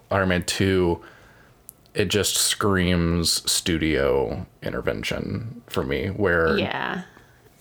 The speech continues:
Speaker 1: um, f-, some fun facts about Iron Man one, they barely had a script written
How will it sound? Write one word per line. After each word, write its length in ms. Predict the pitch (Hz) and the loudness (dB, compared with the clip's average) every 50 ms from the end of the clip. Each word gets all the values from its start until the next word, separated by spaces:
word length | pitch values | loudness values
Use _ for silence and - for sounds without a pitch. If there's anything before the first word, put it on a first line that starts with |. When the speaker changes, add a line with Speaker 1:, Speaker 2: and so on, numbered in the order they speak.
| - - - | -20 -6 -2
Speaker 1:
um, 540 | 98 90 58 60 - - - - - - - - | -2 0 0 -2 -4 -6 -10 -14 -16 -18 -20 -20
f-, 180 | - - - - | -18 -10 -6 -4
some 320 | 117 - - - 98 92 | -2 0 2 2 2 0
fun 540 | - - - 92 90 90 90 85 87 - - | 0 0 0 2 2 4 2 2 0 -2 -4
facts 380 | - - - 85 80 78 - - | -4 -2 -2 0 0 -2 -2 -2
about 160 | 78 - - | -2 0 0
Iron 120 | 87 85 82 | 0 0 0
Man 260 | 80 82 82 80 85 | 0 0 -2 -2 -2
one, 480 | 82 87 87 87 85 85 82 82 82 - - - - - - - - - - - - | 0 0 0 0 0 0 -2 -2 -4 -8 -12 -20 -20 -20 -20 -20 -20 -20 -12 -4 0
they 100 | 98 95 | 0 0
barely 480 | 87 87 - 87 85 87 85 85 82 | 0 0 0 2 2 2 4 4 2
had 180 | 80 - 82 82 | 2 2 2 2
a 80 | - | 2
script 480 | - - - - - 98 87 - - - | 0 -2 -4 -2 0 -2 -2 -2 -4 -6
written 540 | - - 71 - - 69 62 65 - - | -2 -2 -2 -2 -2 -4 -4 -6 -6 -8